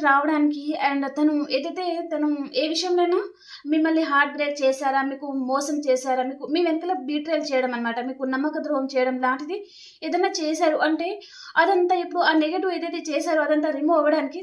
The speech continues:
తన కర్మ అనేది తనని వెంటాడుతుందేమో అనే భయంతో ఈ పర్సన్ నీడీ పీపుల్స్‌కి కూడా హెల్ప్ చేస్తా ఉన్నారనమాట. ఓకే, బాధపడుతున్నారు, భయపడుతున్నారు.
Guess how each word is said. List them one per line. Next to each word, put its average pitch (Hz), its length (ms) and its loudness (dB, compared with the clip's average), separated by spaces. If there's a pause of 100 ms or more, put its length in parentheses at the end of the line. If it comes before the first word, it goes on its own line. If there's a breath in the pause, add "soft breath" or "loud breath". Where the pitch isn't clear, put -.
(140)
తన 302 180 4
కర్మ 302 280 0 (100)
అనేది 330 240 0 (440 loud breath)
తనని 320 320 6 (140)
వెంటాడుతుందేమో 294 840 2
అనే 330 140 2 (100)
భయంతో 339 360 0
ఈ 349 140 -4
పర్సన్ 339 360 0 (800 loud breath)
నీడీ 330 220 4
పీపుల్స్‌కి 320 520 -6
కూడా 320 220 0
హెల్ప్ 277 260 -4
చేస్తా 285 320 -2
ఉన్నారనమాట. 240 600 -2
ఓకే, 240 200 -8 (720 soft breath)
బాధపడుతున్నారు, 294 800 2
భయపడుతున్నారు. 240 720 -4